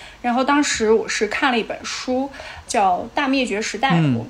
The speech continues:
Speaker 1: 因为那个时候是处于一个比较低，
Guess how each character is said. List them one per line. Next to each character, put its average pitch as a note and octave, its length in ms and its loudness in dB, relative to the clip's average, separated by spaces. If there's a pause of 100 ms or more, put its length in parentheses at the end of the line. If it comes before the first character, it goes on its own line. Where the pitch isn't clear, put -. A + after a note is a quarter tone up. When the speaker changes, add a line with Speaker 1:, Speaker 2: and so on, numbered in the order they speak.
Speaker 1:
因 D#4 120 6
为 E4+ 60 8
那 F4 80 4
个 D4+ 100 4
时 - 120 0
候 A#3+ 220 4
是 B3 160 -2
处 A3+ 200 -4
于 F3+ 40 -4
一 G3 140 -4
个 G#3+ 360 4
比 F#3 140 -8
较 F#3+ 260 4
低， B3+ 380 -2